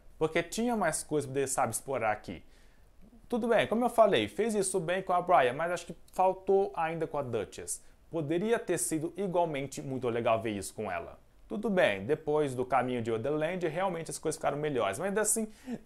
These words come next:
podia mostrar um pouco mais. Bom, pessoal, é isso. Obrigado por ter visto até aqui. Não sei se fez sentido esse meu vídeo aqui. Eu queria falar um pouco sobre a Duchess, porque eu me entendo muito nela, sabe? Eu consigo entender essa,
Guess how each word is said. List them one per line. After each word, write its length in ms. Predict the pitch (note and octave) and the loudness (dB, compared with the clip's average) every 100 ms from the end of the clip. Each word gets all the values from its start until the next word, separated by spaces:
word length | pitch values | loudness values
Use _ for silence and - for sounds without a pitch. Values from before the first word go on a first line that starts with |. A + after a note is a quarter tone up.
| - - - - - - | -16 -20 -20 -20 -20 -4
podia 240 | B3 A3 | 0 2
mostrar 320 | G3+ E3 - C3 | 2 0 0 -2
um 40 | |
pouco 200 | B2 - | -2 -4
mais. 340 | F#2+ - - - - - - _ _ - | -6 -8 -12 -14 -20 -20 -20 _ _ -8
Bom, 140 | C#3+ | -4
pessoal, 500 | D#3+ E3 - D3 A#2+ - | -2 -2 2 2 0 -2
é 100 | C3+ | -4
isso. 420 | F#3+ G3+ - G3+ | -2 -2 -2 -4
Obrigado 360 | F#3 D3+ C3 | -4 -2 -2
por 40 | C3 | -2
ter 40 | |
visto 180 | C3+ A#2 | -4 -4
até 220 | A#2 A#2 | -4 -2
aqui. 500 | A2 G#2+ - F#3 F#3+ - - - - - | -4 -4 -6 -6 -6 -10 -20 -20 -20 -12
Não 220 | D#3+ D#3 | -6 -4
sei 320 | D3+ - C3+ | -4 -2 -2
se 360 | B2+ C3 B2 B2 - - | -2 -2 -4 -6 -18 -14
fez 260 | - A#2+ A2+ | -2 -2 -2
sentido 420 | - - - A#2+ | -8 -14 -10 -6
esse 240 | A2+ G#2+ C3 | -4 -4 -4
meu 200 | A#2+ G#2 | -4 -6
vídeo 300 | F#2 F#2 A2+ | -6 -6 -6
aqui. 160 | - | -2
Eu 100 | B3 | -2
queria 240 | B3 C4 A#3 | 0 -2 0
falar 240 | G#3 F#3 | 2 2
um 40 | F#3 | 2
pouco 300 | - D3 - | -2 -4 -4
sobre 280 | - B2+ | -6 -4
a 60 | A2+ | -4
Duchess, 400 | G#2+ A2 F#2 - | -4 -6 -6 -6
porque 240 | - C#3+ | -6 -2
eu 100 | D#3+ | -2
me 140 | E3+ F#3 | -2 -4
entendo 360 | F3+ F#3+ F#3 | -4 -4 -2
muito 280 | F#3 G3+ F3+ | -2 -2 -4
nela, 280 | A#2 G2+ F2+ | -4 -4 -6
sabe? 380 | - A2 F2 F2 - - - - _ _ - | -4 -4 -4 -8 -16 -20 -20 -20 _ _ -8
Eu 160 | A3+ A3+ | -2 -2
consigo 380 | A#3+ B3+ A#3+ G#3+ | 0 -2 -2 -2
entender 320 | G#3 F3 C#3+ | -2 0 2
essa, 200 | E3 | 0